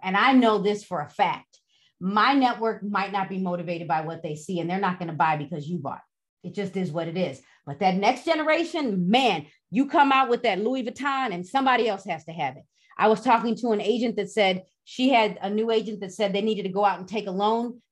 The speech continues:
to keep up because certain areas you guys dress cute all the time. I'm like, "Re-, what? Let me go in my closet." Let me give you a tip for that. First of all, get up, brush your teeth, shower,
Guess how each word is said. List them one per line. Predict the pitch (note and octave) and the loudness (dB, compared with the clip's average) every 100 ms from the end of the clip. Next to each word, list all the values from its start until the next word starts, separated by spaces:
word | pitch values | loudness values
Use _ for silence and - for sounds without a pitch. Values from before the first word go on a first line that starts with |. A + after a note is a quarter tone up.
| - | -16
to | F#3 | -10
keep | - B3+ A3 | 0 2 4
up | A3+ A#3 | 4 4
because | G3+ G3+ F#3+ - | -4 -6 -6 -2
certain | A3+ G#3+ | -2 0
areas | G3+ G#3+ A3+ A3 G3 | -2 0 2 2 0
you | G3+ | -2
guys | G3+ F#3 F3+ | 0 0 -2
dress | D#3 F#3+ G3+ - | -4 -2 -2 -6
cute | - A#3+ A#3 - | -8 -6 -6 0
all | F#3+ G#3 | 2 4
the | |
time. | G#3+ A3 A3 A#3 - | 2 0 0 0 -4
I'm | G3+ | -4
like, | F#3+ F3+ | -2 -2
"Re-, | E3+ B3+ - - | -4 -6 -8 -4
what? | A#3+ F#4+ A4 - _ _ - | 0 0 -4 -12 _ _ -2
Let | C#4 | 0
me | |
go | A#3 | 2
in | A3+ | 2
my | A3 | 0
closet." | A3+ A3+ E3+ E3+ F3+ - _ _ F#3 F#3 | 0 2 0 0 -6 -10 _ _ -14 -4
Let | C4+ | 0
me | D#4 | 2
give | D4 B3+ | 2 2
you | A#3 | 0
a | |
tip | A3 A#3 - | 0 -2 -4
for | F#3 | -4
that. | D#3+ C3+ - _ _ _ _ _ _ | -4 -4 -10 _ _ _ _ _ _
First | B3 C#4+ C4 | 0 0 0
of | G3 | 4
all, | F3 D#3+ C#3 | 6 4 2
get | F3+ A#3+ | 2 4
up, | G#3 F3+ - _ _ _ _ _ _ _ - | 4 2 0 _ _ _ _ _ _ _ -8
brush | G#3 A3 - | -4 -4 -6
your | - | -10
teeth, | - F#3+ E3 - | -6 -6 -6 -12
shower, | - - G#3+ F#3+ F#3 F3+ F3+ - | -20 -2 2 4 4 2 -2 -6